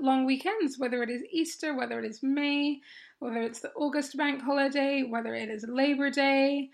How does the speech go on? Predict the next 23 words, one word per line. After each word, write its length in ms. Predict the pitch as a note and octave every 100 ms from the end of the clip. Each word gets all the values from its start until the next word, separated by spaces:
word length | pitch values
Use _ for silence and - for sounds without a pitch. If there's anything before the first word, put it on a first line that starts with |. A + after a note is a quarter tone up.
| - - - _ _
whether 320 | C4+ B3+ B3
it 160 | B3 -
is 460 | B3 B3 B3 A#3 -
whatever 680 | C4 - - C4+ C4 B3+ B3
you 220 | A#3 A3+
have 420 | - G#3+ A#3 -
coming 300 | - A#3+ A3+
up 160 | A3 -
for 100 | B3
you 380 | A3 G#3+ G#3+ - _
in 520 | C4+ B3+ A3+ A3+ A3+ - A3
the 100 | A#3+
corner 340 | - A3+ A3
of 80 | G#3
the 100 | A#3+
world 340 | A3+ A3 G#3+
where 100 | A3
you 160 | A3+ A3
live. 220 | A#3+ C4+ - _ _ _ _ _ _ _ _ _ _ _ _ _ _ _ _ - - _ _ D#4
I 80 |
hope 260 | C4+ D#4 F#4+
that's 300 | G4 F#4 -
helped. 600 | - B3+ - - - -